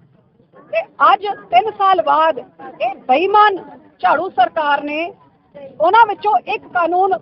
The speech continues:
ਇਸ ਮਹੀਨੇ ਦੀ ਪੰਦਰਾਂ ਤਰੀਕ 'ਚ ਲਾਗੂ ਕਰਤਾ ਪੰਜਾਬ 'ਚ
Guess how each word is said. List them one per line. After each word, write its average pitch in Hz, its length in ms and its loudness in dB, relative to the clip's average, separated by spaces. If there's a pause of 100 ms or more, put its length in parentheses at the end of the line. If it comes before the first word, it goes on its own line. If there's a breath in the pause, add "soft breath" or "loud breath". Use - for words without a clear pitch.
(380)
ਇਸ 392 300 2
ਮਹੀਨੇ 359 340 -2
ਦੀ 392 100 -4
ਪੰਦਰਾਂ 339 360 0
ਤਰੀਕ 349 320 -6
'ਚ 349 220 2
ਲਾਗੂ 302 340 -2
ਕਰਤਾ 320 300 -4
ਪੰਜਾਬ 262 500 -2
'ਚ 285 80 -8